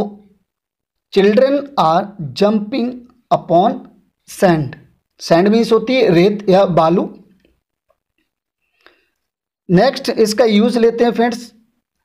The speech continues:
जब कोई चीज़ चल रही होती है,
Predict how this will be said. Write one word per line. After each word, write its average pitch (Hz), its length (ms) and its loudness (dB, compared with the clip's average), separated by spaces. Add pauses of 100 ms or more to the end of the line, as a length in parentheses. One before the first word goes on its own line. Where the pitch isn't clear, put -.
(100)
जब 247 320 -2
कोई 240 400 -2 (760)
चीज़ 214 400 0 (340)
चल 185 160 2
रही 208 260 2
होती 196 380 0
है, 196 180 2